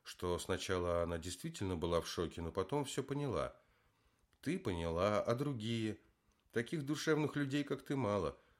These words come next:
Вот и живешь, блин, как гвоздь между молотом и наковальней. Снизу родственники подпирают, сверху начальство долбает». «Кто тебя долбает?» возмутился Колдунов.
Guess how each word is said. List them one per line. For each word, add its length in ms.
Вот 180
и 40
живешь, 580
блин, 400
как 340
гвоздь 480
между 480
молотом 540
и 40
наковальней. 800
Снизу 420
родственники 640
подпирают, 720
сверху 460
начальство 640
долбает». 840
«Кто 460
тебя 400
долбает?» 640
возмутился 640
Колдунов. 580